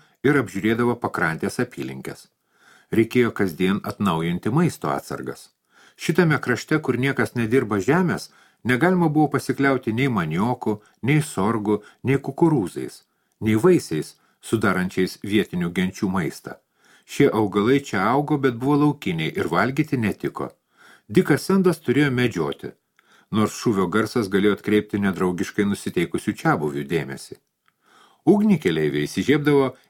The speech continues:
įstatę pagaliuką į duobutę, išskobtą laukinio figmedžio šakelėje,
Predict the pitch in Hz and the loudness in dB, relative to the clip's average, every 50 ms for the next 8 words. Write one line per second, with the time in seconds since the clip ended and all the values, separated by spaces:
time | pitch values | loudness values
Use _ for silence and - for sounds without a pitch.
0 | _ - 113 - - - 139 143 139 - 127 - - 101 92 95 92 95 131 139 | _ -4 -4 -4 -2 0 0 0 2 0 -4 -2 0 -2 0 0 0 2 2 0
1 | - 143 120 - 110 110 107 - - - - - - 123 - - 156 160 156 - | 2 0 0 0 0 0 2 2 0 0 2 0 -2 0 2 0 -2 -2 -2 -6
2 | _ _ _ _ _ - 135 127 - - - - 120 117 - 120 110 101 98 92 | _ _ _ _ _ 0 0 0 0 -6 -4 -4 -4 -2 0 -2 2 2 0 0
3 | - - 120 117 113 104 - - 107 101 101 113 110 101 117 107 - - 151 151 | 0 -4 -2 -2 -2 -4 -4 -6 -6 -2 -2 -2 0 0 -2 -2 0 -2 -2 -2
4 | - 80 65 67 - - - 65 | -2 -4 -4 -4 -4 -6 -6 -6